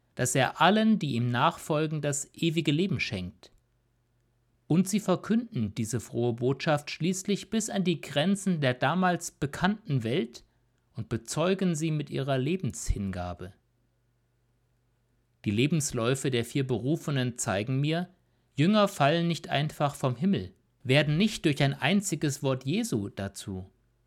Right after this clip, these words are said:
sondern Jünger wird man in einem lebenslangen Prozess, der natürlich auch irgendwann einmal ein entschiedenes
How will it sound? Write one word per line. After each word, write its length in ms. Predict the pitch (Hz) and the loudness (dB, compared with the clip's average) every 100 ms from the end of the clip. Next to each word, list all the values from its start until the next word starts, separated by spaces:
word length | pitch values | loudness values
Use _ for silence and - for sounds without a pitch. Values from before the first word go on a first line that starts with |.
| _ | _
sondern 300 | - 110 107 | 0 2 2
Jünger 360 | 120 185 190 | 4 4 4
wird 180 | 147 165 | 2 0
man 360 | 175 175 185 185 | 0 2 0 0
in 100 | 143 | -2
einem 300 | - 131 127 | 0 0 2
lebenslangen 840 | 120 170 196 190 - 143 156 151 | 2 2 2 0 -2 -2 -2 -4
Prozess, 800 | - 139 - - 196 196 - - - | -4 -6 -4 -2 0 0 -6 -6 0
der 80 | |
natürlich 480 | 139 139 175 214 190 | 2 4 6 8 8
auch 120 | 165 - | 6 4
irgendwann 600 | 202 226 180 110 117 165 | 2 4 2 2 2 2
einmal 460 | 160 160 156 160 | 0 0 2 2
ein 240 | 165 135 143 | 0 0 0
entschiedenes 880 | 127 123 - 180 180 156 143 - | -2 -2 0 0 2 2 0 -4